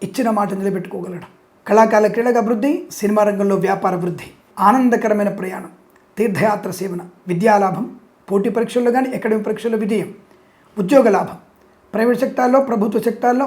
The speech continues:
ఉద్యోగాభివృద్ధి, స్థిరమైన ఉద్యోగ ప్రాప్తి, ఆన్ సైట్ ఆపర్చునిటీ, బెంచ్ మీద ఉద్యోగం, ప్రాజెక్టులో వెళ్ళడం, విదేశాల్లో ఉన్న వారికి గ్రీన్ కార్డ్, పీఆర్, హెచ్ వన్ బి వీసాలు పొందుకునే అవకాశం.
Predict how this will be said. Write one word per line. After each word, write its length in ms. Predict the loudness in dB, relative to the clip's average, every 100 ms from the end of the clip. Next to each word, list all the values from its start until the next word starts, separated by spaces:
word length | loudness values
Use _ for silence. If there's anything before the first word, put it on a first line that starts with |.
| -4
ఉద్యోగాభివృద్ధి, 680 | 0 2 4 4 2 0 -2 -4 -10 _ _ -12
స్థిరమైన 460 | 0 4 6 6
ఉద్యోగ 340 | 4 4 4 2
ప్రాప్తి, 420 | 0 -2 -2 -12 -14 -20 _ _
ఆన్ 280 | 2 4 4
సైట్ 340 | 2 0 0 -4 -4
ఆపర్చునిటీ, 720 | -2 0 -2 -6 -6 -8 -10 -8
బెంచ్ 320 | 0 2 2 0
మీద 120 | -2
ఉద్యోగం, 340 | 0 0 0
ప్రాజెక్టులో 420 | -4 -6 -6 -8
వెళ్ళడం, 200 | -10 -12 -18 -20 -20 -20
విదేశాల్లో 600 | -4 4 6 6 6 4
ఉన్న 120 | 2
వారికి 440 | 4 2 2 -4 -2
గ్రీన్ 260 | 0 0 2
కార్డ్, 340 | 2 2 -2
పీఆర్, 340 | 0 2 2
హెచ్ 200 | 0 -6 -6
వన్ 80 | -4
బి 60 |
వీసాలు 300 | -4 -6 -6
పొందుకునే 400 | -6 -6 -4 -2
అవకాశం. 400 | -2 -4 -8 -14